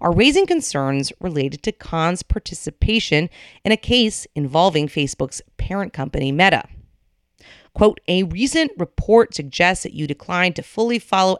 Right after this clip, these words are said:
ethics advice, that you recused yourself from a pending F T C matter in twenty twenty-two, despite testifying under oath in twenty twenty-three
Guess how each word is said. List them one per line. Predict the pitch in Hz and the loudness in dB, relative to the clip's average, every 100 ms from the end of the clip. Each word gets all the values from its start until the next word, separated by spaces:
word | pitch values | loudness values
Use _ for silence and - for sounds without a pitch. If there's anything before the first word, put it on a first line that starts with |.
| - | -2
ethics | 202 - 220 - | -2 0 -4 -4
advice, | 147 - 180 190 - | -6 2 2 2 -4
that | - | -12
you | 147 151 135 | -8 -6 -6
recused | _ - 233 208 | _ 0 0 0
yourself | 226 - 202 202 - - - | -4 2 2 2 -6 -20 -20
from | - 247 | -2 2
a | 254 - | 2 2
pending | - 202 208 208 - | 0 2 2 0 -2
F | 156 _ | -4 _
T | 175 | -10
C | 156 160 156 | -10 -6 -2
matter | 156 156 156 | 2 2 2
in | - 139 | 0 -4
twenty | - 147 139 139 | -6 -6 -4 -6
twenty-two, | - - 143 139 _ - 233 302 370 _ _ _ | -8 -12 -12 -16 _ 0 2 2 -2 _ _ _
despite | - - - 214 302 | -14 -12 0 0 0
testifying | 220 190 - 131 135 131 | -4 -4 -6 -8 -8 -4
under | 143 190 240 | -2 0 2
oath | 156 165 - | 2 0 -2
in | 139 | -10
twenty | - 202 180 160 | -4 -2 0 -2
twenty-three | - 139 139 - 226 208 | -2 -4 0 2 2 0